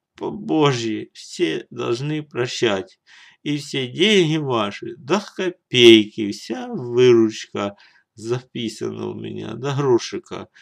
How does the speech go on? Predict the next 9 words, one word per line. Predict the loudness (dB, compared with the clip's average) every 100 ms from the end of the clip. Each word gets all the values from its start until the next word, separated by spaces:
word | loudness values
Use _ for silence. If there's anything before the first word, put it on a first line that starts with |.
| -20 _ _
Простите, | -12 -12 -8 -6 -6 -10 -14 -14
Христа | -12 -10 -10 -8 -10
ради». | -8 -12 -14 -18 _ _ _ _ _ _ _ _ _
Его | -2 -2 -2
поднимают | -4 -8 -8 -8 -4 -4 -4 -6 -20 _ -10
и |
спроваживают | -10 -6 -4 0 0 -2 -2 -2 -4
в | -6
кухню. | -6 -6 -6 -12 -14